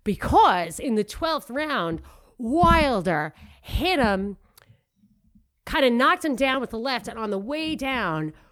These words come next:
really nailed him with a right hook, I think. And I, if I recall correctly, and, and he was out. Fury was out. I mean, he knocked that guy out. I mean, that guy is six nine. You just think he's made of concrete.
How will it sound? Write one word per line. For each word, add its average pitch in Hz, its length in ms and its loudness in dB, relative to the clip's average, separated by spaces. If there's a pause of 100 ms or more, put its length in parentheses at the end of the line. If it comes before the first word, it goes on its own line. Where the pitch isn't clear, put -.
(200)
really 349 720 -2 (400)
nailed 359 400 0
him 185 100 -2
with 180 180 -2
a 190 100 0
right 185 560 -2 (340)
hook, - 480 -6
I 202 80 -6
think. - 720 -6 (920)
And 196 300 -2
I, 196 120 -4 (200)
if 196 120 -4
I 202 80 2
recall 220 340 -2
correctly, 196 480 -8
and, 175 240 -4 (160)
and 175 160 -8
he 269 180 0
was 190 200 0 (100)
out. - 440 2 (440)
Fury 311 380 -2
was 170 200 -6 (160)
out. 277 200 2 (160)
I 220 80 -2
mean, 196 140 0
he 285 420 -2
knocked 233 480 -2
that 196 200 -6
guy 160 360 -6
out. 220 200 0
I 196 60 -6
mean, 190 140 -4
that 277 180 -2
guy 220 200 -4
is 170 100 -8
six - 320 -8
nine. 220 220 -6
You 214 100 -8
just 185 200 -14
think 208 180 -10
he's 170 140 -14
made 190 140 -6
of 147 120 -12
concrete. 208 480 -10